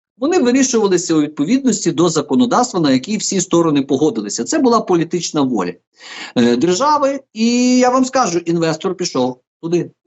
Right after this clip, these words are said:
Ну, це як один із елементів. Я не знаю, як нам сьогодні, е, це впроваджувати в життя, бо в нас це треба вносити зміни до Конституції і так далі. Це не відбудеться бистро.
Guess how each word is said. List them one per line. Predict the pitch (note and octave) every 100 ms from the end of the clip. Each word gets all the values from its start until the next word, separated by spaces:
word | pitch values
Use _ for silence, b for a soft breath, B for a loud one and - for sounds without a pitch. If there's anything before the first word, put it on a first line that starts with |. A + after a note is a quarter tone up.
| _ _ _ _
Ну, | C3 C3+ D#3 D#3+
це | G3+
як | G#3+ G#3
один | G#3 G#3 C4
із | B3+
елементів. | A#3+ B3+ B3+ C4+ A#3 D#3+
Я | A3+
не | D4+
знаю, | C#4 D#4+ C4+ A3
як | G3 A3+ A3
нам | G#3 G3 E3+ B B
сьогодні, | - G#3+ A#3 A3+ G#3 - b E3+
е, | E3+
це | E3+ A3+
впроваджувати | - G3+ F#3+ G#3+ F3 F#3 F#3 F3
в |
життя, | C#3 D3+ E3 B3+ A#3+
бо | F3
в |
нас | D#3+ E3
це | E3
треба | E3 D#3+ D3+
вносити | E3 D#3+ -
зміни | C3+ E3 F#3+
до | F3+
Конституції | F#3 A3 A#3 A#3 D4 A#3+ A3
і |
так | A3 F#3+
далі. | G3 D#3
Це | D3 B3+
не | C4
відбудеться | B3+ A3+ C4+ A3 -
бистро. | D3+ G3 E3+ - -